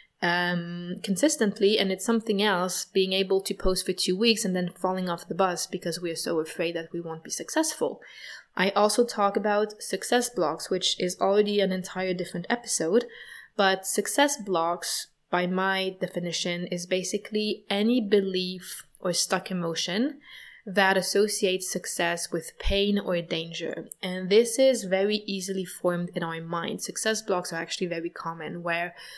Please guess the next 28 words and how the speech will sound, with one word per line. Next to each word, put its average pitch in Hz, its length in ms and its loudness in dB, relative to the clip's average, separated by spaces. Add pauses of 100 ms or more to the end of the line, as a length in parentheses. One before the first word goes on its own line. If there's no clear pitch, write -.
(200)
for - 140 -4
example, 208 680 4
as 175 140 0
a 180 80 0
kid, 185 460 0 (440)
maybe 196 800 2
you 185 160 0
were 185 160 2
a 175 80 0
straight 180 440 -2
A 165 140 -2
student 208 680 0
because 170 240 -6
you 180 80 -8
had - 160 -6
to - 100 -16
please 214 280 -4
your 240 100 4
mom. 240 420 4
<laughs> - 60 -8 (880)
And 208 360 4
as 185 160 0
a 190 40 2
consequence, 190 840 0
all 190 200 4
of 196 140 0
your 190 160 0
girlfriends 180 680 -2